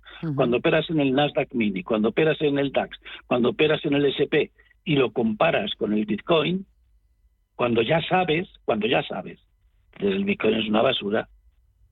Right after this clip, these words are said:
Speaker 2: O sea que no es bueno, no es bueno <laughs> incluso sabiéndolo hacer.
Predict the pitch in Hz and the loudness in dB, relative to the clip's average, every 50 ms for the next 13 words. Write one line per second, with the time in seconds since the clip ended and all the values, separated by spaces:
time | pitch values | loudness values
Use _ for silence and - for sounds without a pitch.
0 | _ _ - - - - _ _ _ _ _ - 135 - - 190 139 113 - - | _ _ -20 -20 -20 -20 _ _ _ _ _ -6 -4 0 2 2 0 0 -2 -4
1 | 117 101 - - - - 175 220 233 - 190 214 233 247 247 254 269 277 - _ | -4 -4 -4 -8 -2 2 2 4 4 2 2 2 2 2 2 2 0 0 -4 _
2 | - _ _ _ _ _ _ _ - - 170 202 226 185 185 208 226 226 247 254 | -20 _ _ _ _ _ _ _ -2 2 2 2 2 2 2 0 2 2 0 -2
3 | 220 - _ - 180 - _ _ _ _ _ - - 208 208 - - - 208 170 | -4 -6 _ -8 -10 -10 _ _ _ _ _ -4 -4 -4 -4 -4 0 2 2 2
4 | - - 180 175 160 - - 165 156 156 165 151 139 143 165 196 202 202 202 196 | 2 2 0 0 0 -2 -2 -2 0 2 0 2 2 2 2 2 2 2 2 0
5 | - - 160 - 185 | 0 -2 -6 -10 -12